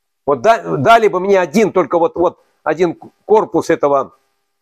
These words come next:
э, проекта, ну, в смысле, э, опалубку, опалубки, да, часть, м-, метров десять, двадцать. Ну, один, понимаете, один. И вот в высоту, и в ширину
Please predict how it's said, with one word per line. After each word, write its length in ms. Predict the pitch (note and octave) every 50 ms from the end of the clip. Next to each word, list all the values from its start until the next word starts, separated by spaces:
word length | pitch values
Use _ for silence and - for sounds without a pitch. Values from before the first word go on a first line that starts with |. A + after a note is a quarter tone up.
| _ _ - - _ -
э, 180 | B2 B2+ B2 A2+
проекта, 480 | - C#3+ E3 G3 A#3 A3 - - D#3+ C#3
ну, 100 | D#3 -
в 40 |
смысле, 480 | - F3+ F3 - - E3 D3+ C3 - - _ _ _ _ _ _ _
э, 60 | C#3
опалубку, 760 | C3+ - - E3+ E3+ - A#3+ G3 F3 C#3+ A#2 - - - C#3
опалубки, 540 | D3 - - G#3 F3 C3+ A2 - - - A2+
да, 360 | B2 E3 D3+ A2+ E2 - _ _ _ _ _
часть, 480 | - - - - C#3 - - - - _ _ -
м-, 160 | A2+ D#3 D#3+ -
метров 480 | G#2+ A2 D#3+ A3+ A3 A3 G3+ F3+ A2+
десять, 600 | F#2+ G2+ D3+ F#3+ D#3 - - - - - - _ _
двадцать. 500 | G2+ G2+ B2 D#3 D3 - - - - - - _ _ _ _ _ _ _
Ну, 140 | - G#2 G#2+
один, 540 | G#2 F#2+ F2 C#3 F#3+ A3+ A3 B2+ E2+ - _ _ _ _ _ _ _ _ _ _ _ _ _ _ _ _ _ _ _ _ _
понимаете, 300 | G2 A#2 D3+ D3 - C3+
один. 360 | C3+ A#2 D3 D#3+ A#2+ F2 - -
И 140 | B2 C#3+ C#3+
вот 160 | C#3 C#3 B2+
в 20 |
высоту, 500 | C3+ D#3 - - E3 D#3 - - A#3+ A#3
и 120 | G3+ D3+ A#2+
в 80 | -
ширину 500 | - D3+ D3 C#3+ E3 F#3+ G#3 F#3+ - -